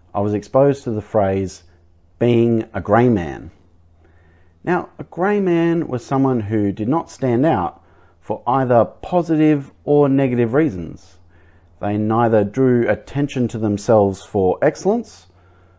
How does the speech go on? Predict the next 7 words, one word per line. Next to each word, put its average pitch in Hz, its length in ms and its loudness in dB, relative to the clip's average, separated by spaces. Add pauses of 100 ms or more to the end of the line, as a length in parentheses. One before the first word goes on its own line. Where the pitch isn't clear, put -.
(260)
or - 180 -12
drew 185 260 0
attention 165 520 -2
to 147 100 -10
themselves 127 760 -2
for - 180 -10
failure. 131 480 0